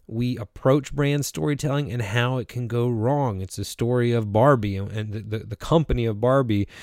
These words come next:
and what they initially stood for and what we might think it stands for now. And she explains this in such a great way, and it, it opens your eyes to understanding why it's so important for you to control the narrative of your story,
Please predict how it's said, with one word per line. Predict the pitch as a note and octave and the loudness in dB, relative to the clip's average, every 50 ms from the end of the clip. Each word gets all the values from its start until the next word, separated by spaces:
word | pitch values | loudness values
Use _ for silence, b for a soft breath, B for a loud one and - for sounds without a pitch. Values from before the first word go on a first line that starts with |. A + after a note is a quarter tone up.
| B B - | B B -2
and | A#2+ A#2+ | 0 0
what | A#2+ A#2+ - A2+ | 0 0 -2 -2
they | B2+ B2+ A#2+ - | -2 -4 -2 -2
initially | - A#2+ A2+ A#2 A#2 B2+ E3+ E3 - - - B2 A#2+ A#2 | 0 2 4 4 6 8 8 6 6 2 0 0 2 0
stood | G#2+ - - - D#3 E3 C3+ | 0 -2 -2 0 2 2 2
for | - - - F#2+ F#2 F#2 G2+ G#2+ | 0 -4 -4 -2 -2 0 0 0
and | A2 G#2 G#2 | 0 0 -2
what | G#2+ G#2 | -2 -2
we | A2 B2+ C3 | 0 0 0
might | B2 A#2 A#2+ A#2 - - | 2 0 0 -2 -4 -4
think | - B2 B2 G#2+ A2+ | -2 0 0 0 0
it | F#2+ - | -4 -6
stands | - - A#2+ A2+ A2+ A2+ G#2+ - | -6 -6 -4 -2 -2 -2 -4 -4
for | - - A#2+ A2+ A2+ G#2 G2+ | -4 -2 0 2 2 2 0
now. | G2+ G#2+ A#2+ D3 D3+ - - F2 F2+ B B B B B B B B B - | -2 -2 -2 -4 -4 -4 -6 -8 -12 B B B B B B B B B -4
And | A#2+ A#2 A2+ A2 A2 A2 G#2+ G#2+ - - _ _ _ | -2 0 0 0 0 0 -2 -4 -6 -10 _ _ _
she | - - A2 | -10 -8 -6
explains | G#2+ G2 - - - - - C3 C#3+ D#3+ E3+ F3 F3 D#3+ B2+ G#2+ | -6 -6 -8 -10 -10 -8 -6 -4 -2 0 4 4 4 4 4 2
this | G#2+ G#2 G2 F#2+ F2+ - | 0 0 0 0 0 0
in | G#2+ G#2 | -2 -4
such | - - C3 C3 - | -2 -2 -2 -2 -2
a | A#2 | -2
great | G#2+ A2+ A2+ A2+ A2+ G#2 | 0 2 2 2 2 0
way, | A2 B2+ D3 E3+ D#3 C#3 A2 - | -2 -2 0 2 2 2 0 0
and | A#2 A#2 A#2 A#2+ | -2 -4 -4 -4
it, | - - A#2 A2 - - - _ _ - | -6 -10 -12 -16 -16 -18 -20 _ _ -8
it | C#3 B2 - - _ - | -6 -6 -8 -6 _ 4
opens | D3+ G3+ G3 - E3 D#3 D3 B2 | 4 4 6 4 4 2 2 2
your | A#2+ B2+ B2+ - - - | 0 -2 -4 -6 -8 -8
eyes | D3+ D#3 D#3+ D#3 D3+ C3+ - | -6 -4 0 0 0 0 -2
to | - - | -2 -4
understanding | C#3+ C3 B2 A#2+ A2 - - - D3+ D3+ D#3+ D#3+ D3 C3 A#2 A2 G#2+ G2 G2 G2 | -2 0 0 0 -2 -4 -6 -4 -2 0 0 0 2 2 0 0 0 0 0 0
why | G#2 A2+ C3 C#3 D3+ D3+ | 0 0 0 0 0 0
it's | C#3+ C3 - - | -2 -2 -4 -2
so | - - C#3 C#3 C3+ | 2 2 4 4 4
important | B2+ - - - B2+ B2+ A#2+ A2 | 2 0 0 0 0 0 0 -2
for | - A#2 | -2 -2
you | A2+ G#2 G#2 G#2 A2+ D3 F3 F3+ | -2 -2 -2 0 4 4 4 4
to | - - C3+ - | 4 2 0 0
control | - A#2+ A#2 - - C3 B2+ C3 C3 A#2+ | 0 -2 -2 -2 2 2 4 4 4 4
the | B2 A#2+ | 2 0
narrative | A2+ G#2+ A2 A2+ A#2+ A#2+ A#2 A2+ A#2 A2 - | 0 0 0 2 2 2 2 2 0 0 -2
of | A#2 A2+ G#2+ | -4 -4 -2
your | A2 A2+ A2 | -2 -2 -2
story, | - - - C#3 C3+ C3+ B2+ G#2+ G2 F#2 F#2+ F#2+ | -2 -2 -2 0 0 2 2 2 2 0 -2 -2